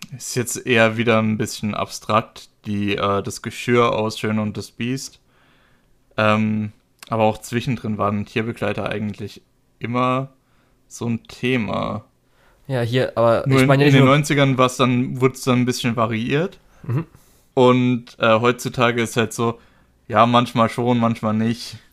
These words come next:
Speaker 2: Hier siebenunddreißig, neunzehnhundertsiebenunddreißig ist Schneewittchen erschienen.
Speaker 1: Mhm.
Speaker 2: Wo ja, da hat, ich weiß gar nicht, wie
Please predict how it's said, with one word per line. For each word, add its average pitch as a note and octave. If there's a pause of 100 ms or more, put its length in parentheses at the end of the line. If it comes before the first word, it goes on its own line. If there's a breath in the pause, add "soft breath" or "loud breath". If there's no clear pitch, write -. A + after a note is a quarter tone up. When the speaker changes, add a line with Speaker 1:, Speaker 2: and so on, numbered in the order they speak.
(280 loud breath)
Speaker 2:
Hier C#3+
siebenunddreißig, C3+
neunzehnhundertsiebenunddreißig B2
ist -
Schneewittchen B2
erschienen. G2+ (440 soft breath)
Speaker 1:
Mhm. C3
Speaker 2:
Wo A#2
ja, A#2
da -
hat, C3
ich -
weiß A#2
gar G#2+
nicht, G#2
wie B2+